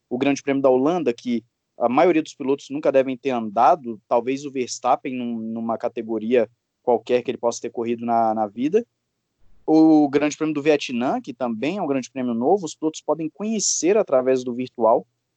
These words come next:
e toda essa experiência, to-, toda essa experiência que tá sendo colocada do virtual atualmente tá ajudando o público a entender a dimensão disso,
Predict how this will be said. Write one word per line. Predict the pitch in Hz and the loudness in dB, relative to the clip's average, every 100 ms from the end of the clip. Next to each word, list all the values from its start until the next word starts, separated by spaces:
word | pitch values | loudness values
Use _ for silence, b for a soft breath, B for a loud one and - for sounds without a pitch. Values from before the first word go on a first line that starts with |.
| _ - | _ -16
e | 165 170 160 | -6 -6 2
toda | 220 262 | 4 6
essa | 247 - 220 196 151 127 | 4 2 4 6 6 4
experiência, | - - 156 131 160 277 - 120 95 _ _ _ _ _ _ _ - _ _ - | 0 -6 -4 -4 -4 -6 -4 -4 -4 _ _ _ _ _ _ _ -20 _ _ -16
to-, | - 185 160 - | -4 -4 -4 -6
toda | 180 214 | -2 0
essa | 214 | -2
experiência | - - 190 143 180 214 | -8 -8 -2 -2 -2 -8
que | - | -4
tá | 151 | -2
sendo | 143 147 139 | -2 -4 -4
colocada | 139 123 120 127 127 | 0 0 4 2 2
do | 120 | -4
virtual | 123 - 117 117 113 _ - | -8 -2 2 2 0 _ -8
atualmente | 113 123 117 196 - | -2 0 0 -4 -4
tá | - | 0
ajudando | 175 175 175 185 | 0 0 -4 -4
o | 180 | -6
público | 185 196 196 | -10 -8 -4
a | 202 | -4
entender | 208 285 220 196 | -4 -4 2 2
a | |
dimensão | 180 190 262 254 - 254 | 2 -2 -4 -4 -2 -2
disso, | 147 107 - | -4 -10 -12